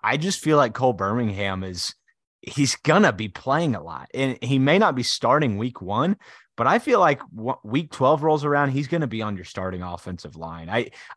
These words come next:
I get the sentiment with Michalski at center, Wilson at guard, but I feel like this offensive line, n-, at, at some point, you'd like to just say, "Yeah, your five best offensive linemen are the one that are, ones that are on the field."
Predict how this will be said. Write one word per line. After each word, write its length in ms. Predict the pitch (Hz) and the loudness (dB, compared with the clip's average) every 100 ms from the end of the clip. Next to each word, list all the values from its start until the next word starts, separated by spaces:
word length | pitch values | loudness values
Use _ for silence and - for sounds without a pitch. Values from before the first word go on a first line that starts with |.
| - | 0
I 380 | 139 139 123 - 127 98 | 2 2 0 -6 -16 -2
get 260 | 156 185 | 0 2
the 80 | 147 | -2
sentiment 640 | 131 - 135 127 123 110 101 | -4 -2 -2 0 -2 -4 -4
with 180 | 107 | -6
Michalski 600 | 104 95 101 127 - 123 | -4 -4 0 0 0 -4
at 80 | 110 | -4
center, 400 | - 113 107 101 - - _ _ _ | -4 -4 -2 -4 -6 -20 _ _ _
Wilson 500 | 98 113 127 - 113 | -2 2 4 2 -2
at 140 | 92 | -4
guard, 500 | 92 95 92 87 82 - _ _ _ | -4 -2 -2 -4 -8 -18 _ _ _
but 240 | - 127 123 _ - | 2 2 0 _ -2
I 120 | 127 | -2
feel 320 | - 156 202 | 0 2 4
like 260 | 175 131 101 | 4 2 0
this 200 | 123 131 | -4 0
offensive 500 | 131 - 117 107 90 | 0 -2 -6 -8 -10
line, 680 | 101 113 117 101 98 98 - _ _ - | -2 0 2 0 -2 -4 -6 _ _ -10
n-, 140 | 101 - - | -8 -6 -4
at, 200 | 131 - - | -4 -6 -2
at 240 | 143 120 | 0 0
some 320 | - - 202 | 2 4 4
point, 380 | - 143 123 117 - | 4 2 2 0 -6
you'd 260 | 113 120 107 | -4 -4 2
like 240 | 131 135 | 2 2
to 120 | - | -6
just 200 | 107 113 | -8 -6
say, 200 | - 110 | -4 -2
"Yeah, 320 | 104 107 98 82 - _ | -2 -2 -2 -4 -14 _
your 160 | 107 123 | -4 -4
five 380 | - 135 147 117 | 2 4 4 4
best 240 | 127 - | 2 4
offensive 440 | 123 - 117 113 | 2 2 -4 -6
linemen 360 | 92 104 104 101 | -8 -6 -4 -4
are 100 | 98 | -6
the 80 | 92 | -6
one 240 | 98 98 | -4 -2
that 100 | 95 | -2
are, 160 | 90 90 | -6 -8
ones 320 | - 104 107 95 | -8 -6 -4 -6
that 140 | 95 | -6
are 80 | 92 | -4
on 160 | 95 | -4
the 80 | 85 | -6
field." 460 | - 107 107 92 | -10 -8 -6 -8